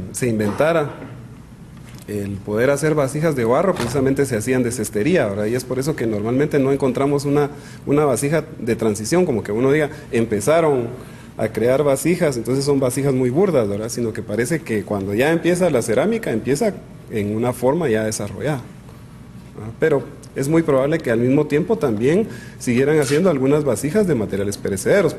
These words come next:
Algo otra, algunas otras podrían ser, por ejemplo, de, de madera. Y hay un ejemplo de otro entierro que se encontró precisamente este año, el año pasado, perdón, que tiene, eh, pintado la corteza de un árbol. Es como, como que lo hubieran tallado en un árbol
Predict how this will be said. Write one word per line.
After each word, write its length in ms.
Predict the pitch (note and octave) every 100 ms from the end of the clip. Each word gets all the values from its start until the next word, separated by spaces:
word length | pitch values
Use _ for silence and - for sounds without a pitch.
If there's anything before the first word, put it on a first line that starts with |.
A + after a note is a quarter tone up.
| -
Algo 180 | A2+ C#3
otra, 160 | E3
algunas 360 | D#3 A2+ C#3+ D#3
otras 200 | F#3+ G#3
podrían 340 | C3 B2+ C#3
ser, 180 | B2+ C#3
por 140 | C3+
ejemplo, 320 | A#2 C3 C#3 A#2
de, 200 | G2+ F#2+
de 160 | G#2+
madera. 440 | G2+ F#2+ D#3 D#3 - - - - - - - - -
Y 180 | G#2+ A2
hay 240 | B2 D3 D#3
un 180 | E3
ejemplo 520 | D#3 C#3 F#3+ G3 D#3+ A#2
de 160 | G#2
otro 280 | A2+ C3+ E3
entierro 400 | D3+ D3 F#3 G3
que 120 | D3+
se 80 | B2+
encontró 340 | G#2 G2+ A2+
precisamente 480 | C#3+ C#3 D3 D3+ D3
este 220 | D3+ -
año, 160 | D3 G3+ - - - - -
el 140 | A#2+ B2
año 140 | D3
pasado, 340 | B2 A#2 F3+
perdón, 300 | F3 C3 F3+ - - - - - - - -
que 160 | - B2+
tiene, 600 | C3+ D3 E3+ F3 F3+ - -
eh, 460 | A#2 A2+ A2 A2 - - - - - - - - - - -
pintado 560 | B2 A2+ A#2 E3+ B3+ - - - - - - - - -
la 180 | B2+ A#2+
corteza 500 | A2 G2 B2 C3+ B2+
de 60 |
un 100 | A#2+
árbol. 280 | D#3+ D#3+ A#2
Es 100 | C#3
como, 460 | - C#3+ G#2+ G2+ G2
como 200 | A2 G#2
que 120 | G#2+
lo 440 | G#2 G2+ - A2
hubieran 280 | A2 C3+ E3+
tallado 320 | C3 A2+ C#3+
en 80 | C#3+
un 100 | D3
árbol 240 | F#3 A2+